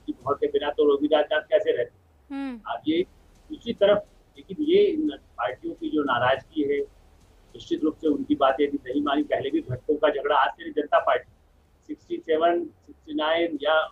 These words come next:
Speaker 1: आप उसके बाद देखें सेवेंटी सेवन में जनता पार्टी कैसे टूटी।
Speaker 2: हम्म।
Speaker 1: मेरा ऐसा मानना है, कांग्रेस भी यदि गठबंधन की राजनीति में कई बार उसको भी घाटे हुए हैं, और यही भाजपा समझती है, उसने जहां जरूरत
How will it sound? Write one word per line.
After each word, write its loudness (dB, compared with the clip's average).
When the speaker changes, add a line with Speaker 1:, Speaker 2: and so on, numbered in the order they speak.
Speaker 1:
आप -2
उसके -20
बाद 0
देखें -4
सेवेंटी -4
सेवन -4
में -2
जनता -2
पार्टी 0
कैसे -18
टूटी। -20
Speaker 2:
हम्म। -6
Speaker 1:
मेरा 6
ऐसा 2
मानना 0
है, 0
कांग्रेस 2
भी -6
यदि -8
गठबंधन 0
की -6
राजनीति 0
में -2
कई -6
बार 0
उसको -6
भी -8
घाटे -4
हुए -4
हैं, -18
और 2
यही 2
भाजपा -2
समझती 0
है, -2
उसने -8
जहां 0
जरूरत 0